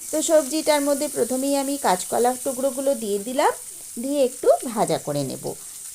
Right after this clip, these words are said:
বেশ হালকা একটা লাল লাল রং আসবে আর কাঁচকলার যে হালি গন্ধটা থাকে সেটাও বেশ চলে যাবে। ততক্ষণ অবধি আমি এইভাবে নেড়ে নেড়ে ভাজা করে নেব। আজকের এই শাকের রেসিপিটা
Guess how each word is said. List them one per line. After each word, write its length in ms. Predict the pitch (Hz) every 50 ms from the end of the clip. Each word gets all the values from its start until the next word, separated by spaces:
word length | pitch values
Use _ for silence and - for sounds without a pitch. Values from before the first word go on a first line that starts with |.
| -
বেশ 220 | - 302 349 392 392 -
হালকা 380 | - 320 285 302 302 - - 180 180 180
একটা 240 | - - - 359 349 359
লাল 240 | 349 302 240 226 240 247
লাল 160 | 254 254 269 277 262 220
রং 140 | 196 185 185 196 196
আসবে 340 | 233 247 247 - 269 359 403 392 -
আর 140 | 320 320 311 311
কাঁচকলার 540 | - 277 247 240 - - - 254 254 247 247 240
যে 120 | 226 254 254
হালি 320 | 220 190 208 196 202 202 214
গন্ধটা 500 | - 214 185 180 180 190 196 - - 226
থাকে 280 | 226 233 226 220 - 320 440 440
সেটাও 280 | - 359 277 - 302 302
বেশ 200 | 269 254 269 262 -
চলে 260 | - 277 262 247 247 247
যাবে। 280 | 240 247 240 233 262 381 554 - - - - - -
ততক্ষণ 520 | - 294 320 320 453 453 - - 359 269 226
অবধি 260 | 208 190 180 175 185 180
আমি 240 | 165 156 160 165 202 302 381 320
এইভাবে 380 | 202 180 180 185 170 165 175 196 311 466 554 494
নেড়ে 240 | 359 254 202 170 160
নেড়ে 260 | - - - 175 202 466 587 - -
ভাজা 340 | - 330 349 339 339 349 339
করে 220 | 330 311 311 311 311
নেব। 220 | 294 302 294 262 302 302 311 311 - - - - - - - - - - -
আজকের 520 | - 285 247 - - - - 370 370 381 381
এই 140 | 370 370 381 381
শাকের 420 | 381 339 269 240 247 - 311 330
রেসিপিটা 520 | 320 302 262 254 320 311 - 320 - 311